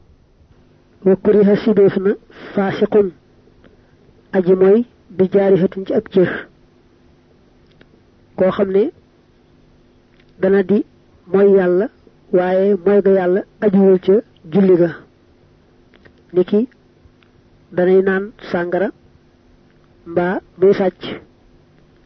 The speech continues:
mbaa leneen daal ci bàkkaar yu mag yi, waaye julli ga moom, ak caay-caayam jëme ca.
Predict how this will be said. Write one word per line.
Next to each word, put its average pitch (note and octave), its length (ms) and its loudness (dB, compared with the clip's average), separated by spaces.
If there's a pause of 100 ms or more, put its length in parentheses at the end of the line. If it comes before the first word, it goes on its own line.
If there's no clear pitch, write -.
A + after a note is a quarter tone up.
(360)
mbaa F3 240 -2
leneen G3 300 2
daal F3+ 240 -2
ci F#3+ 100 -8
bàkkaar F#3 360 -4
yu F3 80 2
mag E3+ 160 -2
yi, G3 200 -4 (540)
waaye E3+ 200 0
julli G3 220 2
ga F#3 120 4
moom, F#3 220 2 (1200)
ak E3+ 160 -8
caay-caayam F#3+ 580 -2 (1200)
jëme F#3+ 200 2
ca. F3 160 0